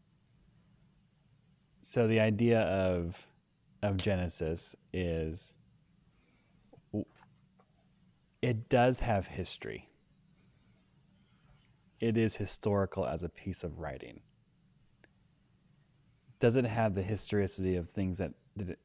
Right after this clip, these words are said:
actually happen and actually occur with real people in space and time? To all of our best scientific evidence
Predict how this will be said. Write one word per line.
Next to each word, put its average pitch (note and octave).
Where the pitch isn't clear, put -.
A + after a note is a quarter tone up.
actually G#2+
happen F#2
and E2+
actually F#2+
occur F2+
with E2+
real F#2+
people F2+
in E2+
space -
and F2+
time? F2
To A#2+
all G#2+
of A2
our G2
best F#2+
scientific F#2+
evidence F2+